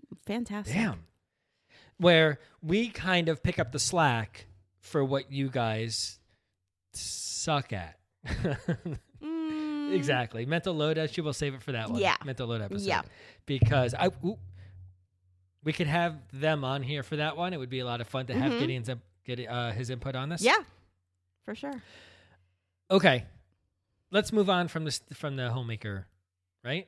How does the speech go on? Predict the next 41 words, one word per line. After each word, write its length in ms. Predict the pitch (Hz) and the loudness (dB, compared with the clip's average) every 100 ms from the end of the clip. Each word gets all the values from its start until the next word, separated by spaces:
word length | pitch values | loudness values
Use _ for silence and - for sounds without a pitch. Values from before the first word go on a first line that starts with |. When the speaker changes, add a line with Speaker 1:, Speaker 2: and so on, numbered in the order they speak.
| - | -6
Speaker 2:
Unless 400 | 139 147 147 139 | -6 -2 -2 0
you 60 | 143 | -2
have 80 | 135 | -2
more. 160 | 139 | 4
Speaker 1:
No, 120 | 240 403 | 6 6
no, 320 | 415 453 240 | 6 4 0
sure. 400 | - 330 - 170 - | -4 -4 -4 -8 -10
Yeah, 180 | 190 226 | -6 -6
yeah, 240 | 285 311 | -6 -6
yeah. 160 | 330 175 - | -8 -10 -8
Go 80 | 233 | -6
Speaker 2:
Okay. 80 | |
Speaker 1:
ahead. 180 | 127 98 - _ - - _ _ _ _ _ _ _ _ _ - | -6 -8 -14 _ -20 -20 _ _ _ _ _ _ _ _ _ -20
Speaker 2:
F-, 100 | 160 - | -20 -6
all 80 | 175 | -2
right. 160 | 139 - | -2 2
For 160 | 196 | 2
me, 260 | 190 226 277 | 4 4 2
number 260 | 247 196 | 0 2
one, 420 | 165 131 131 160 165 - _ _ _ - _ - | 2 2 0 -2 -8 -14 _ _ _ -20 _ -8
because 380 | 151 165 143 | -4 -2 -2
this 200 | 156 175 | -2 -4
is 120 | 175 - | -2 -4
so 380 | - - 165 | -4 2 2
the 180 | 160 147 | 4 0
opposite 440 | 131 135 147 151 135 | -2 -4 -6 -4 -6
of 160 | 113 | -6
what 160 | 127 123 | -4 -2
I 100 | 123 | -2
was 320 | 113 117 120 | -2 -2 -4
when 100 | 143 | -4
I 60 | 135 | -4
was 160 | 139 | -4
a 80 | 156 | -4
kid, 340 | - 170 180 - _ _ _ _ _ _ _ 147 | -4 -4 -4 -8 _ _ _ _ _ _ _ -2
is 240 | 143 123 | -2 -2
realizing 800 | 120 151 156 151 151 135 147 131 | -2 0 2 2 0 -2 -4 -4
that 280 | 131 127 - _ _ _ _ _ _ _ _ _ - | -4 -4 -6 _ _ _ _ _ _ _ _ _ -6
I 100 | 151 | 0
am 200 | 165 165 | 2 2
now 240 | 151 147 | 2 2